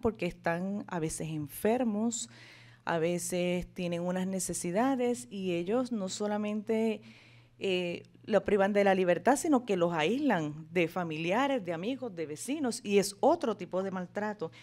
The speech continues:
que ya está contemplado dentro de la ley de violencia doméstica. Igualmente, el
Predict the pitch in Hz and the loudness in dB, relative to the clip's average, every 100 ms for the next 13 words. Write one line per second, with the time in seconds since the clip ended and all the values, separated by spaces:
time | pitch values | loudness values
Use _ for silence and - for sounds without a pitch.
0 | - - - 214 185 196 285 311 - 190 | -20 -10 0 2 4 4 4 4 0 0
1 | 196 202 196 202 208 220 208 175 175 202 | 0 -4 -4 -4 0 0 0 -4 -6 -8
2 | 202 170 180 165 151 151 - - - - | -4 -4 -2 -4 -4 -6 -14 -20 -20 -20
3 | - 151 170 180 175 151 - 165 147 139 | -14 -2 0 2 0 -2 -4 -4 -4 -6
4 | 139 - - - - - - - - - | -8 -16 -20 -20 -20 -20 -20 -20 -12 -4
5 | 262 233 277 277 339 339 277 269 - - | 2 6 6 6 2 -2 -2 -2 -2 0
6 | 269 311 | 0 0